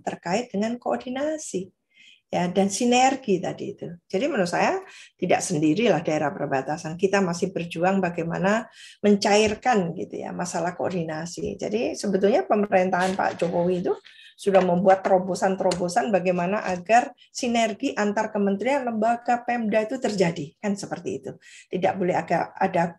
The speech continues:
ego sektoral, karena ego sektoral itu yang menjadikan kita stagnasi kan gitu dalam membangun, dalam pembangunan. Oleh karena itu didorong untuk cair, tidak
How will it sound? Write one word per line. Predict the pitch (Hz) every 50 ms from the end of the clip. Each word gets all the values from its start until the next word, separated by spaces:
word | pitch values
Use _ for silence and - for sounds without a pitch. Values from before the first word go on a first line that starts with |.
| _ _ -
ego | 220 190 190
sektoral, | 208 202 240 233 - - - 165 160 151 - - - - -
karena | - 180 202 180
ego | - 190 - -
sektoral | 185 - 190 - - 175 175 175 165 165 170
itu | 170 - 277 294 233
yang | 202 233 269 - - - - - -
menjadikan | 202 196 196 196 196 185 180 190 190 202 185
kita | 180 180 170 175 190
stagnasi | 190 - - - 180 - - 214 190 185 185 - - - 214 185 156 170
kan | 185 175 151
gitu | 143 143 - - 170
dalam | 156 160 160
membangun, | 165 160 156 156 151 156 165 170 160 151 175 - - -
dalam | - - 185 226 214
pembangunan. | 175 175 175 165 147 151 160 156 156 147 127 - - - - - _ -
Oleh | 190 175 175
karena | 175 151 151
itu | 151 208 233 240 190
didorong | 190 156 156 196 196 226 247 262 240 202 175 - 165 175
untuk | 170 208 208 - -
cair, | - - 190 147 151 - 233 262 302 302 392 370 - - - -
tidak | - 185 180 - -